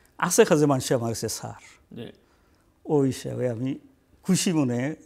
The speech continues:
Speaker 1: যাও পারি আমি সাহায্য করতে থাকি। এবং আমার গ্রামের যত গরিব আছেন প্রত্যেক যারা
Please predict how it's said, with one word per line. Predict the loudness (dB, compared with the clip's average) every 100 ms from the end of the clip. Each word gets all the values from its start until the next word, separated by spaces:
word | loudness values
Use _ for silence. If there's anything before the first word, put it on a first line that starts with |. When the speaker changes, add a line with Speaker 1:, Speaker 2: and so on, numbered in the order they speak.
| -2
Speaker 1:
যাও | 2 4 2
পারি | -2 -4 -8 _ -12
আমি | -10
সাহায্য | -6 -8 -6 -8
করতে | -8 -12 -12
থাকি। | -14 -18 _ _ _ _ _ _
এবং | -4
আমার | -2 -2 -2
গ্রামের | -2 0 0 -2 -6 _ _ _ _ -8
যত | -2 2
গরিব | 4 6 4
আছেন | 2 -2 -6 -10 _ _ _ -2
প্রত্যেক | -2 0 -2 2 2 -2 -6 -4
যারা | 0 2